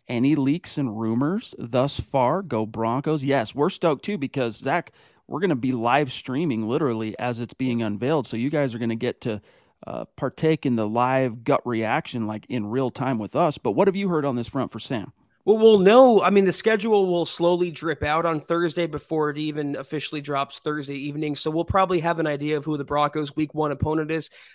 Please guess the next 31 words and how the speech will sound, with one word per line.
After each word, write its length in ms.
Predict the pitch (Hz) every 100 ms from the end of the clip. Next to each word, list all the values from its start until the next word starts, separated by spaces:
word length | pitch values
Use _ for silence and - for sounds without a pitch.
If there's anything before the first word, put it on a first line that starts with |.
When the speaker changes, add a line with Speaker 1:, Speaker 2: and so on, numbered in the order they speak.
| _ _
Speaker 2:
I 140 | - 190
have 200 | 220 196
not 260 | 175 190
heard 180 | 180 180
anything 600 | 156 175 190 190 190 202 -
rumor-wise 760 | 156 180 190 180 175 180 180
about 340 | 156 151 147 139
Denver. 440 | 156 170 180 175
I've 140 | 147 143
heard 200 | 170 -
some 220 | 165 147
rumors 380 | 160 160 160 147
about 240 | 143 143
other 220 | 147 160
N 80 | 160
F 140 | -
L 100 | 160
teams, 400 | 147 160 160 156
like 200 | 139 139
who 120 | - 165
Kansas 340 | 175 151 147
City 200 | 165 165
might 180 | 160 156
open 220 | 156 160
u-, 140 | - - -
up 160 | 156
against, 400 | 151 160 156 -
the 160 | 147 135
games 340 | 151 160 151
in 120 | 151
Germany. 500 | 139 156 170 170 170